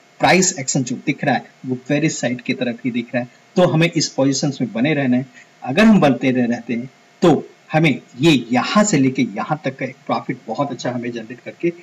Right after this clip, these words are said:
दे रहा है। तो आप, अगर आप ये देखोगे, तो यहाँ पे क्या हो रहा है, एक complete रूप से एक ऊपर जा रहा है bull साइड में, again बेरि-, bearish साइड्स में बन रहे हैं। अब क्या हो रहा है, that means this lines,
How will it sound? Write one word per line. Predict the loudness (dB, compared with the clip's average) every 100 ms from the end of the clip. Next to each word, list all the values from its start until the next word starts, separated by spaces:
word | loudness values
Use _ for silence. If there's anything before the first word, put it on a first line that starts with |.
| -20 _ 0
दे | 0
रहा | 0 -4 -6 -8 _ -4
है। | -4 -4 -14 -20 -20 0
तो | 0
आप, | 2 0
अगर | 2 2
आप | 2 2
ये | 2 2
देखोगे, | 2 0 -2 0
तो | 0
यहाँ | 0 -2 -4
पे | -4
क्या | -2 -2
हो | -2
रहा | -4
है, | -6 -10 _ -20 -6
एक | -4 0
complete | -2 0 0 2
रूप | 0 0
से | 0
एक | 0 -2 -4
ऊपर | -2 0 2
जा | 2
रहा | 0
है | -4 _ _ -4
bull | -2
साइड | 0 -2 -2 -4
में, | -6
again | -6 -2 0
बेरि-, | 0 0 0
bearish | 0 0 0
साइड्स | -2 -2 -4
में | -4
बन | -2
रहे | -4 -6
हैं। | -8 _ _ _ 2
अब | 4 4 4
क्या | 2
हो | 4 0
रहा | 0
है, | 0
that | 0 2
means | 2 2 -4 -18 _ _ -4 4
this | 4 6 6
lines, | 4 2 0 -2